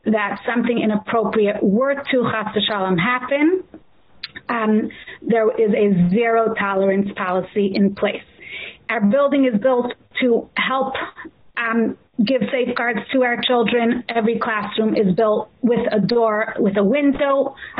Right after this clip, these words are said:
Teachers are told not to block, and we enforce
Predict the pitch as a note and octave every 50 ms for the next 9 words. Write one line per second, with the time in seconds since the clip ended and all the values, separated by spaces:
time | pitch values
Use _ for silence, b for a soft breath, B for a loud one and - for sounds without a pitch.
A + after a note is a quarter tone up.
0 | G#3 - A#3+ A3 G#3 A3+ G#3 G#3 G#3 G3+ F#3+ - - G#3 G3+ F#3+ F#3+ G3+ F#3+ F#3
1 | - - G#3+ F#3 D#3+ G3+ G3+ G3 G3 F#3+ - - G3 G3 G3 G3+ G3+ G3+ G#3 G3
2 | G3+ - G#3+ G3+ G3 F#3+